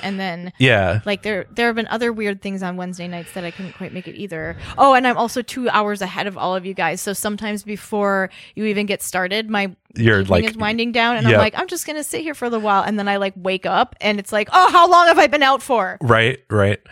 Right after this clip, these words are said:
Speaker 2: Yeah, and so just being on video that long is just exhausting, I find. Um, having to kind of sit fixed in one place and, um, I mean, you can
Speaker 1: For
Speaker 2: make it work,
Speaker 1: me,
Speaker 2: but
Speaker 1: yeah,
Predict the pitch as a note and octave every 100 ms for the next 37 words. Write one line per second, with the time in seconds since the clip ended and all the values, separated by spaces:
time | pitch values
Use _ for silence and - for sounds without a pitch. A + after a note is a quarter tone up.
0 | - - - E3 D3+ A2+ - C3 C3 E3+
1 | D3+ F#3+ - C#3 D3 E3 D#3 B2 G#2+ A2+
2 | A2+ G2+ F#2 G2 F#2+ - G2 F2+ F#2+ G#2+
3 | G#2+ F2 F#2+ F2+ G2 - E2+ F2+ E2 F2
4 | - D#2 B1 D#2 - D2 B1+ F#2 - -
5 | F#2 F2 E2+ A2 - _ _ _ - A#2+
6 | A#2 G#2+ G2 G#2 F#2 - - F2+ _ -
7 | F#2+ F2 - D#2 F2 F2+ - E2 E2 -
8 | E2 E2+ - - - - - F#2+ F2 F2
9 | - C3 C3+ C#3+ - F#4+ F4+ - - F4
10 | C4+ C4+ B3+